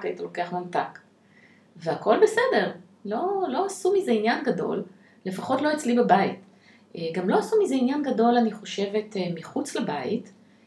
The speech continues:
כי את זוכרת שעד לא כל כך מזמן היו בגני הילדים,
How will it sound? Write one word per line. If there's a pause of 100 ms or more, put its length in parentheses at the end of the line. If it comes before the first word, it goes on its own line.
(140)
כי
את
זוכרת
שעד
לא
כל
כך
מזמן
היו
בגני
הילדים,